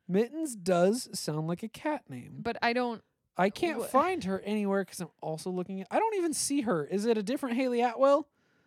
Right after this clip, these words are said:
Speaker 2: No, her picture is above it. It's, it's Hayley Atwell.
Speaker 1: What?
Speaker 2: It is Agent Peggy Carter, Hayley Atwell.
Speaker 1: <laughs> That's wild.
Speaker 2: And
Speaker 1: <laughs>
Speaker 2: right next to Hayley Atwell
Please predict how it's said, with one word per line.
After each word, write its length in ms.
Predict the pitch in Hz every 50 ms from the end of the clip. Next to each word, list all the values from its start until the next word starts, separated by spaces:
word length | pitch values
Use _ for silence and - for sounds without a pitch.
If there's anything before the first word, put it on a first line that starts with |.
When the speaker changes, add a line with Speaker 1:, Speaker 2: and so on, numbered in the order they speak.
| _ _ -
Speaker 2:
No, 440 | 233 247 269 285 277 247 220 202
her 200 | - 208 277 302 262
picture 500 | - - 349 302 - - - 285 233 220
is 180 | 220 240 233
above 320 | 240 226 208 254 240 220 196
it. 160 | 175 - - -
It's, 320 | - 254 254 277 - - - -
it's 200 | 247 254 233 -
Hayley 360 | 247 285 262 254 254 247 233
Atwell. 180 | 220 196 185 170 196 240
Speaker 1:
What? 420 | 330 403 440 440 - - - - - _
Speaker 2:
It 180 | - 247 269 285
is 240 | 285 294 269 247 233 _ _ _ -
Agent 380 | 240 254 262 240 269 277 247 226
Peggy 300 | 226 247 233 220 226 208
Carter, 400 | 208 226 226 214 208 190 190 196
Hayley 300 | 196 208 202 196 196 185
Atwell. 420 | 180 180 170 170 175 - - - _ _ _ _ -
Speaker 1:
<laughs> 240 | - - - 233
That's 440 | - 277 226 220 214 214 - - -
wild. 500 | 170 165 160 147 143 143 143 156 180 - _ -
Speaker 2:
And 180 | 233 247 262 269
Speaker 1:
<laughs> 0 |
Speaker 2:
right 220 | 330 330 440 349 294
next 340 | 269 302 - - - - - -
to 120 | 277 254
Hayley 320 | 233 247 226 220 214 190
Atwell 480 | 185 190 170 143 185 196 185 185 208 -